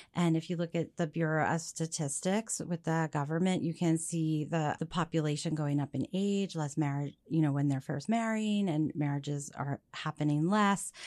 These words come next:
So it really, it truly is a modern phenomenon. There's a lot of variables that have led into this and everything.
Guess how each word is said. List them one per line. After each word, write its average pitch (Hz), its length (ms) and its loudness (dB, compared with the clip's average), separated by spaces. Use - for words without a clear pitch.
So 233 140 4
it 240 160 6
really, 254 300 6
it 220 140 2
truly 208 320 4
is 247 160 6
a 185 60 4
modern 160 320 6
phenomenon. 156 560 4
There's 147 180 -2
a 143 60 -6
lot 139 200 -4
of 143 120 0
variables 196 760 2
that 151 180 0
have 156 240 0
led 156 220 0
into 170 320 0
this 180 360 -2
and 180 140 0
everything. 170 500 0